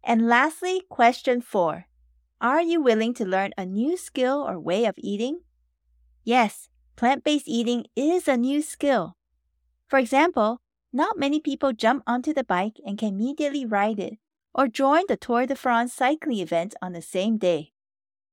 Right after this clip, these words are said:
Or not many people can sit in front of the piano and can immediately play a Mozart's piano concerto from day one. So plant-based eating is a skill that you grow better at over time,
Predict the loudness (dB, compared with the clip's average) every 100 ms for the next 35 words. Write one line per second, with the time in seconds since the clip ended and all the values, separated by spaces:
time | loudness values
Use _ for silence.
0 | _ _ -4 -2 2 2 2 2 2 0
1 | 0 0 -2 -6 0 0 0 -2 -2 -2
2 | -2 -2 -2 0 -4 -6 -6 -4 -4 -2
3 | 0 0 0 -2 -2 -2 0 0 -2 -2
4 | 0 -2 -2 -4 -4 -4 -4 -6 -4 0
5 | 0 0 -2 -4 -8 -4 -2 0 0 0
6 | -2 -6 -18 _ _ _ _ _ _ _
7 | _ _ 0 2 2 2 2 -2 -2 -2
8 | -2 -2 -2 -4 -4 -2 2 2 0 -4
9 | -6 -8 -2 0 2 2 0 0 0 -2
10 | -2 -4 -2 -4 -2 -4 -4